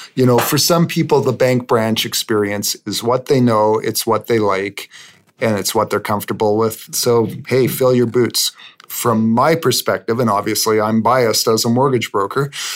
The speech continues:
but from my perspective, a person really should benefit from options and choices, right?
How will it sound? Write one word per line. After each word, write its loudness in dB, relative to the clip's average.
but -2
from 0
my 4
perspective, -2
a -2
person -2
really 0
should -2
benefit 0
from -2
options -2
and -10
choices, -4
right? -4